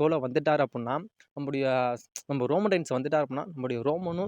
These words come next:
சோலோவும் அட்டாக் பண்றாங்க அப்படின்னா, இவங்களுக்கான ஒரு தனியான ஒரு ஃபீல்டை கண்டிப்பா கிரியேட் பண்ணிடுவாங்க. நம்மளோட ரோமன் ரெயின்ஸுக்கும் சோலோக்கும் ஒரு தனியான ஒரு ஃபீல்டை கிரியேட் பண்ணிட்டாங்க அப்படின்னா, இவங்களுக்கான ஒரு தனியான ஒரு ஸ்டோரி லைனை இவங்க கிரியேட் பண்ணி போய்கிட்டு இருப்பாங்க. இதுல வந்து இந்த ஒரு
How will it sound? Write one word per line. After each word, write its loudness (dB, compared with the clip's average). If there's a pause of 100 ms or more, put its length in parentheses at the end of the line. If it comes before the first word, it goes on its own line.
(100)
சோலோவும் 0
அட்டாக் 0
பண்றாங்க -2
அப்படின்னா, -6 (280)
இவங்களுக்கான 0
ஒரு 0
தனியான 0
ஒரு 0
ஃபீல்டை -10
கண்டிப்பா 0 (120)
கிரியேட் -2
பண்ணிடுவாங்க. -4 (380)
நம்மளோட 12
ரோமன் 6
ரெயின்ஸுக்கும் 6 (160)
சோலோக்கும் 12
ஒரு 6
தனியான 4
ஒரு 2
ஃபீல்டை 4 (100)
கிரியேட் 2
பண்ணிட்டாங்க -2 (160)
அப்படின்னா, 0
இவங்களுக்கான 2
ஒரு 0
தனியான 4
ஒரு -2 (100)
ஸ்டோரி 6
லைனை 2
இவங்க 0
கிரியேட் -2
பண்ணி -4 (100)
போய்கிட்டு -4
இருப்பாங்க. -8
இதுல 2
வந்து 2
இந்த 2
ஒரு 4